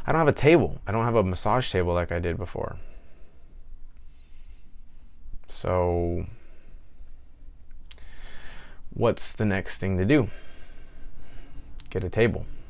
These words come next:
That way, once I start promoting it, I'm not, like,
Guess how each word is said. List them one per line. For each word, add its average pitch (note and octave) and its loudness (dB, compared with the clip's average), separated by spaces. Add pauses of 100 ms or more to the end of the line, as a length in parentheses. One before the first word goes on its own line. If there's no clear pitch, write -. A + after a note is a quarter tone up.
(1200)
That F2 6
way, F2 4
once F2 0
I F#2 0
start F2 -2
promoting G#2+ 4
it, G2 0
I'm F#2+ -2
not, F#2+ -2
like, F2+ -2